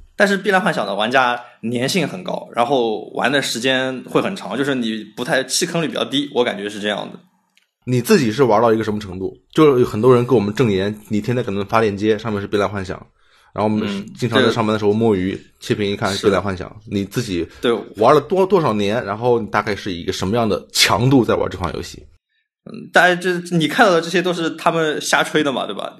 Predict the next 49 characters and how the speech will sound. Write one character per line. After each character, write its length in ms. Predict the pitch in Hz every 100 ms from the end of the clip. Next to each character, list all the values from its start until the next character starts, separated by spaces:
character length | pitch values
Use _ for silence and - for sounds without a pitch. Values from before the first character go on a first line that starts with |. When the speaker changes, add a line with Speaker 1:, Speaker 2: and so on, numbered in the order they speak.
| 143
Speaker 1:
然 180 | - 123
后 340 | 151 127 120
我， 100 | 123
因 140 | 147 160
为 60 |
我 120 | 143 147
整 160 | 107
天 300 | 117 135 131
在 180 | 151 120
我 100 | 104
们 140 | 101
的 380 | 107 110 107 98 - - - - 143
危 160 | 190
机 240 | 170 180 180
奇 220 | - -
空 200 | 170 170
室 200 | 170 123
群 240 | - 117
里 80 | 113
面 260 | 95 95 98
被 120 | 117
我 40 |
们 120 | 101
的 80 | 107
群 180 | 110 113
友 100 | 107
迫 220 | 101 107
害， 160 | - -
然 120 | 104
后 120 | 131
这 120 | 123 139
个 80 |
电 120 | 135 120
台 100 | 107
发 140 | 131
出 80 | 131
去 140 | 127
之 100 | 113
后 140 | 120 113
肯 180 | -
定 80 | 110
会 120 | 120
被 120 | 117 120
他 120 | 120
们 120 | 123
更 140 | 139
加 140 | 117 110
迫 200 | - 98
害。 220 | -